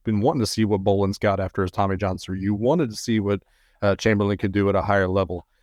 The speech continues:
Both those guys are still, you know, Boland's got twenty-six years old. Chamberlain's about to turn twenty-four, I believe. But it's time to kinda start seeing what they've got in the tank. So Boland's kind of been, uh,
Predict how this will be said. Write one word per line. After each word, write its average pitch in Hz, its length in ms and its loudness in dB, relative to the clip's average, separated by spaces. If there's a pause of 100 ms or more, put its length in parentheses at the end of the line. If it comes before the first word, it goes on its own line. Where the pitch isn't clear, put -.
(220)
Both 123 200 2
those 135 160 2
guys 135 260 4
are 110 60 0
still, 143 360 0 (400)
you 110 80 0
know, 101 100 2
Boland's 120 440 0
got 98 160 0
twenty-six 123 640 0
years 123 240 2
old. 120 380 0 (120)
Chamberlain's 117 400 2
about 113 240 4
to - 60 -16
turn 104 180 0
twenty-four, 107 480 0
I 92 40 0
believe. 98 480 0 (460)
But 107 120 0
it's 104 120 -2
time 160 160 4
to 131 60 -2
kinda 123 140 2
start - 420 0
seeing 123 320 0
what 110 160 0
they've 110 200 2
got 107 200 2
in 104 60 -4
the 92 80 -4
tank. 95 340 -2
So 98 200 -2
Boland's 135 400 2
kind 143 200 0
of 127 80 -2
been, 123 260 2 (460)
uh, 98 400 2